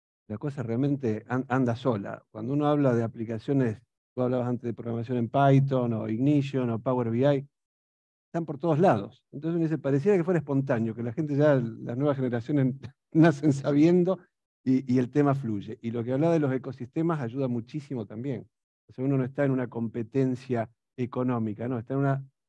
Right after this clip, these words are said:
economía, eh, colaborativa. Yo noto, por ejemplo, en la empresa tenemos aplicaciones que uno dice, bueno, ¿cómo se fueron generando?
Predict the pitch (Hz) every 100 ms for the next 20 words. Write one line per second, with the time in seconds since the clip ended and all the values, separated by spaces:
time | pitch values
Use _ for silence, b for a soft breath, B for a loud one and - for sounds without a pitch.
0 | _ 127 120 127 127 143 151 156 160 -
1 | _ 113 110 110 110 - 120 120 120 117
2 | 117 160 117 - _ _ _ _ _ _
3 | _ _ 143 139 139 135 147 151 143 135
4 | 131 123 160 139 147 139 120 131 135 123
5 | 127 120 117 160 143 127 127 123 131 127
6 | 117 147 135 127 143 135 120 120 117 139
7 | 120 110 101